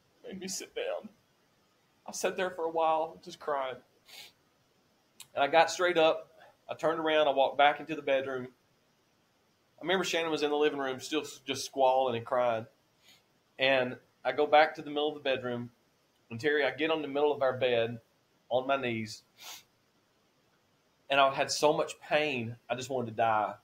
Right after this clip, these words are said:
I had so much pain in me. And I remember looking up, and I started praying, and I just felt like,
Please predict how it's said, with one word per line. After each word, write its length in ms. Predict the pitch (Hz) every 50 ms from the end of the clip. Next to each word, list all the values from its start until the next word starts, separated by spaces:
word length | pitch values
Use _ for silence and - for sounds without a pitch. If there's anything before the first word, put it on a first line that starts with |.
| _ -
I 40 | -
had 140 | 127 120 -
so 60 | 143
much 260 | 131 127 120 - - -
pain 220 | 143 127 127 127
in 160 | 113 101 101
me. 200 | 101 107 110 120 _ _ _ _ _ _ _ _ _ _ _ _ _ _
And 120 | - 123 131
I 60 | 131
remember 380 | 131 131 151 165 170 160 147
looking 380 | 139 139 147 151 147 156 143 143
up, 340 | 131 123 117 113 98 - - _ _ _ _ _ _ _ _ _ _ _ _ _ _ -
and 40 | 123
I 40 | 123
started 340 | - 147 151 160 160 -
praying, 380 | - 165 156 143 131 127 123 127 - _ _ _ _ _ _ _ _ _ _ _ _ _ _ _ _ _ _ _ _ _ _
and 120 | - 139 143
I 40 |
just 200 | 151 165 - -
felt 120 | - 196 160
like, 220 | 170 165 151 131